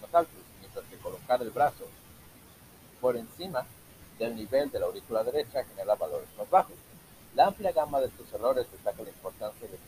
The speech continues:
seguir la técnica adecuada al medir la presión arterial. Además de la fuente de error modificable anterior, también hay fuentes de error inevitables. Múltiples estudios han encontrado diferencias entre los obtenidas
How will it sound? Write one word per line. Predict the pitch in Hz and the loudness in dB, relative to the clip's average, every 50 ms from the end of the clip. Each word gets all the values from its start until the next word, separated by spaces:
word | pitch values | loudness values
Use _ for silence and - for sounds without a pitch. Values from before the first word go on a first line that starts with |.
| 151 | -20
seguir | 143 - 120 135 127 | -16 -12 -8 -4 -2
la | 107 - | -2 -4
técnica | - - 98 - 101 - - 87 | -4 -6 -20 -20 -18 -14 -12 -12
adecuada | 87 95 - - 120 110 110 120 131 - - | -12 -12 -4 0 2 4 4 4 2 0 -2
al | 101 95 90 95 | -10 -12 -14 -16
medir | 87 90 101 98 | -18 -14 -6 -2
la | 104 104 | -2 -2
presión | - - - - 98 92 | -2 -6 -20 -18 -14 -14
arterial. | 95 92 - 175 185 202 - - - - - - - - - - - - - - - - - - - - - - | -14 -12 -6 0 2 2 2 0 -2 -20 -20 -20 -20 -20 -20 -20 -20 -20 -20 -20 -20 -20 -20 -20 -20 -16 0 4
Además | - 165 180 180 196 220 220 214 - - | 6 6 6 6 4 4 4 4 0 -2
de | 151 135 | 0 0
la | 117 | 0
fuente | - - 135 131 - - 156 | 0 -2 -6 -8 -8 -6 -4
de | 135 113 104 | -2 -2 0
error | 104 110 117 120 120 | 2 0 0 0 -2
modificable | 123 117 - - - - - - 110 107 107 110 | -6 -10 -10 -12 -18 -20 -6 -2 0 2 2 0
anterior, | 107 - - 131 131 139 143 135 - | -2 -4 -4 -6 -4 -2 -4 -4 -4
también | 104 92 98 101 101 | -10 -14 -12 -10 -10
hay | 98 | -12
fuentes | - - 95 95 - - 104 98 - | -10 -12 -16 -16 -14 -14 -16 -14 -12
de | - 92 | -12 -14
error | 92 95 101 101 | -10 -10 -10 -10
inevitables. | 101 104 107 110 117 120 - - 156 143 117 - - - - - - - - | -10 -10 -10 -10 -10 -6 -2 0 0 0 0 -4 -18 -20 -20 -20 -20 -12 -8
Múltiples | 151 175 - - 170 - 170 151 - - | -8 -8 -6 -8 -6 -6 -6 -6 -8 -12
estudios | - - 151 147 - 147 | -18 -14 -12 -12 -12 -14
han | 143 139 143 139 139 | -16 -18 -18 -18 -18
encontrado | 135 - - 131 - - - 120 123 123 120 123 | -18 -16 -14 -14 -14 -6 2 6 6 6 6 4
diferencias | 113 107 95 - - 98 98 101 - - 120 107 - | -2 -4 -10 -8 -6 -6 -6 -6 -8 -14 -16 -16 -16
entre | - - - 92 | -18 -18 -18 -16
los | 90 - - - - - - 117 113 | -18 -18 -18 -20 -20 -20 -18 -16 -14
obtenidas | 104 - 101 - - - 101 113 110 101 95 | -12 -12 -12 -12 -12 -14 -12 -12 -12 -14 -14